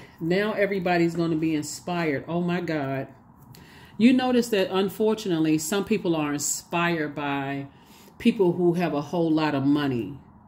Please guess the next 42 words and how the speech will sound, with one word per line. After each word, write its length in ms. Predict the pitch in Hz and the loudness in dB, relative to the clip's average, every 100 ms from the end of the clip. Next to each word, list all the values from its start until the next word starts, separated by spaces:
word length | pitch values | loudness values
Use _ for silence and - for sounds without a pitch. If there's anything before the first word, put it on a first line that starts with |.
| - - - | -20 -20 -2
They 140 | 160 | 0
can't 360 | 170 247 226 214 | 2 2 2 2
hear 280 | 185 233 220 | 0 2 2
from 260 | - 170 | 2 0
you 160 | 165 165 | 4 4
when 160 | 160 156 | 4 2
you 100 | 170 | 2
don't 260 | 180 180 | 2 0
have 260 | 180 180 175 | -2 -2 0
any 240 | 175 147 | 2 2
money, 360 | 147 143 135 139 | 0 0 -2 -2
Virgos. 540 | 139 147 143 139 139 | -2 -2 0 -2 -2
I 60 | 156 | 0
need 240 | 185 175 | 0 0
you 80 | 185 | 0
all 120 | 175 | 0
to 80 | 156 | 0
hear 200 | 165 180 | 0 0
me 180 | 175 165 | 2 2
loud 360 | 156 160 165 156 | 2 0 -2 -4
and 180 | 151 | -6
clear. 480 | - 175 151 113 - - - - - - | -6 -2 -2 -2 -8 -16 -20 -20 -18 -2
They 100 | 165 | 2
got 320 | 170 160 - | 2 0 0
every, 500 | 175 190 202 190 180 - - - | 0 2 0 -2 -4 -12 -20 -2
they 140 | 175 180 | 0 2
got, 300 | 165 - 175 | 0 0 2
they 100 | 175 | 2
find 380 | 175 170 170 | 2 -2 -2
fault 260 | 170 175 135 | -2 -4 -2
with 160 | 147 - | -4 -2
every 240 | 180 196 | 0 0
little 220 | 190 190 | 0 -2
thing 260 | 185 190 180 | -2 0 2
that 220 | 160 - | 0 0
you 100 | 160 | 0
do, 240 | 151 170 | 4 4
Virgo, 420 | 151 147 143 143 143 | 4 0 -2 -2 -2
when 200 | 143 151 | -2 0
you 100 | 185 | 0
don't 220 | 165 156 | -2 -4
have, 560 | 165 160 156 156 151 | -2 -2 -2 -4 -6